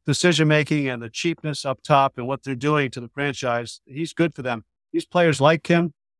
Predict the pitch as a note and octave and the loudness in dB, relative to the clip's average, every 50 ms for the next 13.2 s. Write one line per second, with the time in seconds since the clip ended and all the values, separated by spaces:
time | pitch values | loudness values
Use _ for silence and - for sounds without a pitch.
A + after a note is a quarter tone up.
0 | _ - B2 A#2 A#2+ - - D#3+ D3+ D#3+ D#3 C#3+ D#3 D3+ D#3+ D#3+ D#3 D#3 - _ | _ -10 -10 -10 -10 -4 0 2 2 2 2 2 2 2 2 2 2 0 -2 _
1 | _ _ _ _ _ _ _ _ _ _ _ _ _ _ _ _ _ _ _ _ | _ _ _ _ _ _ _ _ _ _ _ _ _ _ _ _ _ _ _ _
2 | _ _ _ _ _ _ _ - C3 D3 C#3+ B2+ E3 E3+ D#3+ C3+ A2+ D#3 D#3 D3+ | _ _ _ _ _ _ _ -6 -4 -4 -2 2 2 2 2 4 4 4 6 6
3 | D3 D#3 E3 D#3+ D3 D3+ C3+ A#2+ A2+ - - - E3+ E3+ E3+ E3+ - - - - | 4 4 2 2 0 0 -2 -4 -6 -8 -6 -4 -2 -2 -2 -2 -4 -8 -14 -20
4 | _ _ _ _ _ _ _ _ _ - C3+ B2 C3+ D#3+ E3 D#3+ D#3 D3 C3 - | _ _ _ _ _ _ _ _ _ -12 -6 -2 0 2 2 4 2 2 2 2
5 | D#3 D#3+ D#3+ E3 D3 C3+ D3 C#3 C3+ C#3+ B2+ C3 D3 D#3+ D#3 D3+ D3+ D3 D3 C#3 | 2 2 2 0 -2 -2 -4 -4 -4 -4 -4 -2 -2 -2 0 2 4 4 4 4
6 | C3+ C3+ B2+ C#3 D3 D3 C#3+ D3+ D#3 D3 - - - - C3+ - - E3 D3+ - | 4 2 0 0 -2 -2 -2 -4 -8 -10 -12 -14 -18 -20 -20 -18 -16 -16 -16 -16
7 | - _ _ _ - G3+ E3 - - F#3 F3+ D3 C#3+ C#3 B2 A#2 - _ _ _ | -18 _ _ _ -10 -10 -6 0 2 2 4 4 2 0 -2 -2 -6 _ _ _
8 | _ _ _ _ - F#3 A#3+ C4 A3 F3 D3 C3 - - C#3 B2+ - - A2+ A#2 | _ _ _ _ 2 4 6 8 8 6 6 4 2 0 -2 -2 -2 -6 -10 -12
9 | A2 - _ _ _ - C#3+ C#3+ C#3+ C#3+ C3+ - F#3 - - - F#3+ E3+ D#3+ F3 | -14 -16 _ _ _ -16 -14 -14 -14 -14 -16 -18 -18 -18 -14 -14 -14 -8 -4 -2
10 | E3+ D#3+ C#3+ - E3 D#3+ D3 - C3 A2 G2 - _ _ _ _ _ _ _ _ | -2 -2 0 -2 -4 -4 -4 -4 -6 -8 -8 -10 _ _ _ _ _ _ _ _
11 | _ _ - F#3 F#3 G3 F#3 D3+ - - D#3 C#3 - - G#3+ G#3 G3 E3+ - F3+ | _ _ 0 2 4 4 2 0 0 -4 -10 -6 2 4 4 4 4 4 2 0
12 | F3+ F3 - D#3+ C#3+ B2+ A2+ - B2+ D3 D3 C#3+ B2+ - - C#3 B2 - - C3+ | 0 0 0 0 0 -2 -2 -2 0 0 2 2 0 0 0 0 0 -2 -6 -8
13 | B2+ A#2 _ | -8 -10 _